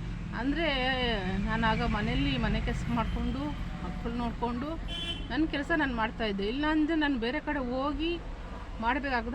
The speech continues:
ಪರಿಸ್ಥಿತಿ ಬರ್ತಾಯಿತ್ತು ಅವಾಗ ನನಗೆ. ಆದ್ದರಿಂದ ಟೈಲರಿಂಗ್ ಕ್ಲಾಸ್ ಏನು ಅಂತ, ಟೈಲರಿಂಗ್ ಕಲ್ತಿರೋರು ಏನು ಅಂದರೆ,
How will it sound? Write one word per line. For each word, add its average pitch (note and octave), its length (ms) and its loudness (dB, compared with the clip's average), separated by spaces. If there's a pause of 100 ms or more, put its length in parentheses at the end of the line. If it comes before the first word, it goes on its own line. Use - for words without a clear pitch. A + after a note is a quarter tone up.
ಪರಿಸ್ಥಿತಿ B3 400 -4
ಬರ್ತಾಯಿತ್ತು A#3+ 640 -2
ಅವಾಗ G3+ 180 0
ನನಗೆ. F#3 680 -2
ಆದ್ದರಿಂದ C#4 260 0
ಟೈಲರಿಂಗ್ D4 500 2
ಕ್ಲಾಸ್ B3 380 -2
ಏನು C4 200 0
ಅಂತ, F#3+ 440 -2
ಟೈಲರಿಂಗ್ C#4 420 0
ಕಲ್ತಿರೋರು B3 420 0
ಏನು B3 140 2
ಅಂದರೆ, A#3+ 200 0